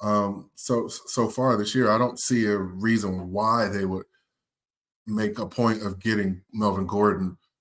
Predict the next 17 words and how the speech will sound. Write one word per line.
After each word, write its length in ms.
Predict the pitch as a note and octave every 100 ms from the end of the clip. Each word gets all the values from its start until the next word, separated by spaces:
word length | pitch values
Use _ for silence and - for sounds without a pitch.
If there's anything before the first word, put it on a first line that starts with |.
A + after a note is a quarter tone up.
| _
you 120 | G2
know, 160 | F#2+ F#2
some 260 | - G2
outsized 800 | F#2+ G#2 G2+ - G2 F#2 F#2 - -
work 360 | F#2+ G2+ F#2+ - -
that's 240 | F#2 F2+
not 240 | G2+ F#2+ -
just, 280 | G2 F#2+ -
you 80 |
know, 220 | F#2 F2+ F2+ _ -
giving 280 | G#2+ G2+ G2+
those 160 | F#2+
guys 280 | - G2+ F#2
a 60 | E2+
breather. 440 | G2 G#2 F2+ E2 -
But 220 | G2 F#2 - _ -
again, 580 | F#2+ A2 G#2+ G2+ G2+